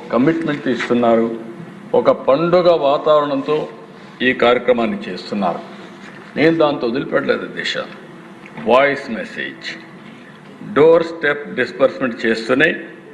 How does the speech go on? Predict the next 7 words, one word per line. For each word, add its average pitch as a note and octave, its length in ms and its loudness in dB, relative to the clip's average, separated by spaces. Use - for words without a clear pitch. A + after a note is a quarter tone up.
జీపీఎస్ D3 560 2
ట్రాకింగ్ B2+ 500 0
చేస్తున్నాం F#2+ 480 -6
టెక్నాలజీతో, A2+ 720 0
ఎస్ఎంఎస్ D#3+ 600 0
అలర్ట్స్ C3 400 0
పంపిస్తున్నాం, G2 680 -6